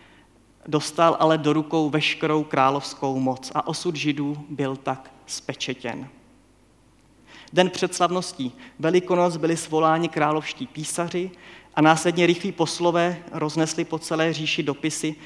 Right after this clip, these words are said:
všem královským satrapům a místodržitelům,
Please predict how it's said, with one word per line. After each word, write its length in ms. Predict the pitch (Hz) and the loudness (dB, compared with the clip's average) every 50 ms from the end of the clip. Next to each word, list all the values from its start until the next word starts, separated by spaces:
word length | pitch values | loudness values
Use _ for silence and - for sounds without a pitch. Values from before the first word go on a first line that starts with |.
| - - | -20 -12
všem 300 | - - - 160 160 156 | -6 -2 0 0 0 0
královským 600 | 156 160 147 147 151 156 151 - - - 160 160 | 0 0 0 0 0 -2 -2 -6 -4 -4 -4 -4
satrapům 720 | - - - 147 - - - 156 - - 151 147 143 143 - | -2 -2 -2 -2 0 0 -2 -2 -2 -2 -2 -2 -2 0 0
a 220 | 139 139 - - - | 0 -2 -2 -6 -6
místodržitelům, 1000 | 139 135 139 143 - - 175 165 165 160 160 180 170 - 175 165 170 170 175 | -2 -2 -2 -2 -2 -4 -4 -4 -4 -4 -4 -4 -4 -2 -2 -2 -2 -4 -6